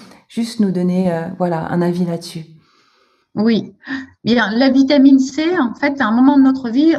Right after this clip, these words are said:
Speaker 2: on a arrêté de la synthétiser, alors qu'avant, on la synthétisait. Tout comme les animaux la synthétisent, la fabriquent naturellement. Et donc, on en, on est de plus en plus carencé en vitamine C, puisque, ben, il faudrait pouvoir manger des légumes du jardin ou,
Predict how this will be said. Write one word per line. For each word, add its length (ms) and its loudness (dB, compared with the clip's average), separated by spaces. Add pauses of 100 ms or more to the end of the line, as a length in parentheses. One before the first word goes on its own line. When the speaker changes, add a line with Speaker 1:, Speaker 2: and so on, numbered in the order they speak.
Speaker 2:
on 120 0
a 60 2
arrêté 380 -2
de 60 0
la 100 -2
synthétiser, 640 -2
alors 260 0
qu'avant, 540 0
on 80 -2
la 160 -2
synthétisait. 680 -4 (640)
Tout 120 2
comme 160 2
les 200 2
animaux 340 2
la 100 0
synthétisent, 580 -2
la 120 -2
fabriquent 440 0
naturellement. 640 0 (1000)
Et 380 0
donc, 380 2 (140)
on 180 2
en, 480 0
on 140 0
est 160 4
de 100 2
plus 280 0
en 100 0
plus 240 0
carencé 460 -2
en 100 0
vitamine 400 -4
C, 240 0 (640)
puisque, 320 2 (160)
ben, 320 -2
il 100 -2
faudrait 320 0
pouvoir 300 -2
manger 320 0
des 100 2
légumes 380 4
du 100 2
jardin 680 -2
ou, 240 -10